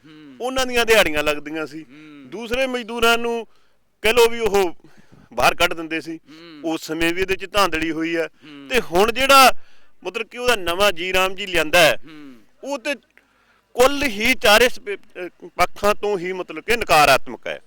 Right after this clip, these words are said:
Speaker 1: ਹੂੰ।
Speaker 2: ਸਿਰਫ ਤੇ ਸਿਰਫ ਜਿਹੜਾ ਇੱਕ ਸੌ ਪੱਚੀ ਦਿਨ ਦੀ ਗੱਲ ਕਹੀ ਜਾ ਰਹੀ ਹੈ,
Speaker 1: ਹਾਂ।
Speaker 2: ਉਹ ਤੇ ਇੱਕ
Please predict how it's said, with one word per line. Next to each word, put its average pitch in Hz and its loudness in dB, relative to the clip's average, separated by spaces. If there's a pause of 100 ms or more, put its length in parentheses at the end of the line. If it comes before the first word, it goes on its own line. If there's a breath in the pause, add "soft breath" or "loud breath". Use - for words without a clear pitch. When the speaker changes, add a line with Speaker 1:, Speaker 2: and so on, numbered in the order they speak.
Speaker 1:
ਹੂੰ। 151 -20
Speaker 2:
ਸਿਰਫ 226 0
ਤੇ 240 -2
ਸਿਰਫ 214 -2 (320)
ਜਿਹੜਾ 214 0
ਇੱਕ 202 -2
ਸੌ 208 -10
ਪੱਚੀ 240 -10
ਦਿਨ 202 -12
ਦੀ 185 -12
ਗੱਲ 175 -2
ਕਹੀ 175 -8
ਜਾ 147 0
ਰਹੀ 123 -8
ਹੈ, 185 0 (120)
Speaker 1:
ਹਾਂ। 131 -20 (240 loud breath)
Speaker 2:
ਉਹ 285 -4
ਤੇ 285 -12
ਇੱਕ 277 -8